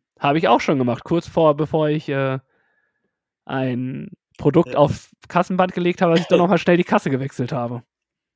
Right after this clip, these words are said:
Speaker 2: Okay.
Speaker 1: Weil ich wusste,
Speaker 2: Krass.
Speaker 1: A, mit der Person vor mir, das kann dauern.
Speaker 2: <laughs> Ja, okay. Interessant.
Speaker 1: <clears throat>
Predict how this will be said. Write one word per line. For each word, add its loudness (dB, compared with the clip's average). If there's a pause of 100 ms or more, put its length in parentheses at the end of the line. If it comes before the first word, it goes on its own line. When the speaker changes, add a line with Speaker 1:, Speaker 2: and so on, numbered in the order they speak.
(400)
Speaker 2:
Okay. -18 (480)
Speaker 1:
Weil -4
ich -10
wusste, 0
Speaker 2:
Krass. 6
Speaker 1:
A, -2 (100)
mit -6
der -2
Person -2
vor -4
mir, 0
das -4
kann -2
dauern. 0 (1200)
Speaker 2:
<laughs> -12 (800)
Ja, -4
okay. -14 (880)
Interessant. -6
Speaker 1:
<clears throat> -10